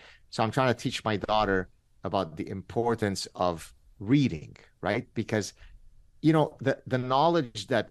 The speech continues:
I have that I can share with people that makes me interesting to talk. I mean, part of it, of course, is your personality. It's whatever charisma you have. But if I don't have interesting things to say,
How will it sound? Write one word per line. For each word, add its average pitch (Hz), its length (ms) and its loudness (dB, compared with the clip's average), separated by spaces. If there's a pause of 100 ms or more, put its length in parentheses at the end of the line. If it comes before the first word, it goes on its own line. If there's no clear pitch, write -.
I 104 140 0
have 107 440 0
that 92 120 -4
I 92 100 -2
can 90 160 -14
share 110 300 0
with 90 200 -6
people 87 280 -8
that 85 200 -6
makes 98 320 -10
me 104 80 -8
interesting 95 460 -10
to - 100 -18
talk. 95 220 -4
I 113 100 -8
mean, 117 120 -10
part 139 200 0
of 113 80 -4
it, 123 80 -4
of - 160 -14
course, 113 220 -2
is 87 100 -6
your 87 120 -2
personality. 131 880 -2
It's - 360 -10
whatever 92 320 0
charisma 131 460 0
you 117 60 2
have. 117 200 2 (460)
But 131 260 2 (640)
if 139 180 2
I 170 120 6
don't 202 220 -4
have 147 380 -6 (200)
interesting 147 520 -8
things 127 340 -8
to - 100 -12
say, 160 440 0